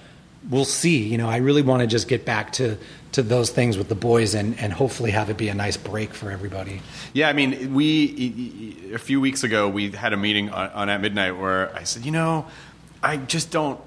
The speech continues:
Speaker 2: unless he does something, unless something really crazy happens, I just can't, it ju-, I just don't want it to be the default setting because it is everywhere, and I think people in general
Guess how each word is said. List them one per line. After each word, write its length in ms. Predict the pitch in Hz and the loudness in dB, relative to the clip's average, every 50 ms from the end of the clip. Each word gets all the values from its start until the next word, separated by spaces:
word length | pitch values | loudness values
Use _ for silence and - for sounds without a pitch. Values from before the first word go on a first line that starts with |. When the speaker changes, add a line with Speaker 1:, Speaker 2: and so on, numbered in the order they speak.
| - | -4
Speaker 2:
unless 320 | - 147 160 165 196 196 - | -2 0 2 2 0 2 2
he 80 | 220 | 0
does 220 | 175 151 165 156 160 | 2 2 2 2 2
something, 460 | - 180 160 - 170 147 135 135 127 | 0 -2 0 0 0 0 0 0 0
unless 320 | 135 147 160 185 202 196 - | -2 0 0 0 0 0 0
something 360 | 220 214 202 208 175 147 123 | -2 0 2 0 0 2 2
really 200 | 117 135 139 139 | 2 2 2 2
crazy 500 | 127 - - 127 117 117 131 127 139 143 | 0 0 0 2 2 2 2 2 2 2
happens, 520 | 139 147 143 147 143 - 151 151 151 - - - - - - - - - | 2 2 2 0 0 0 -2 -2 -2 -6 -8 -14 -20 -20 -20 -20 -8 -6
I 100 | - 139 | -4 -2
just 260 | - 175 170 - - | 0 -2 -2 -2 -2
can't, 280 | - 160 160 156 147 - - - - | -2 0 0 0 -2 -4 -10 -12 -10
it 120 | - 143 139 | -8 -4 -2
ju-, 120 | 147 170 - | -2 0 2
I 80 | 165 170 | 0 0
just 120 | 180 - | 2 2
don't 100 | 220 208 | 2 2
want 120 | 208 202 | 2 2
it 60 | 185 - | 2 0
to 60 | 165 | 0
be 120 | 147 165 | 2 2
the 80 | 135 139 | 2 2
default 480 | 117 113 143 156 - - 123 117 - - | 2 0 0 0 2 2 2 2 2 2
setting 340 | - 135 127 117 120 113 113 | 2 4 4 4 2 2 0
because 280 | 120 113 - 151 143 135 | 0 0 0 0 2 2
it 120 | 156 - - | 0 0 0
is 200 | 151 151 135 143 | 0 0 0 0
everywhere, 540 | 151 135 135 135 143 139 131 127 120 120 - | -2 -2 0 2 2 2 2 2 2 0 0
and 120 | 120 120 | 0 -2
I 60 | 135 | 0
think 220 | 131 - 151 127 - | -2 -2 -6 -6 -6
people 300 | - 147 143 151 139 127 | -6 -6 -4 -2 -2 0
in 100 | 117 110 | 0 0
general 640 | 104 120 117 117 117 117 110 107 107 101 - | 0 0 2 4 4 4 4 4 2 0 -2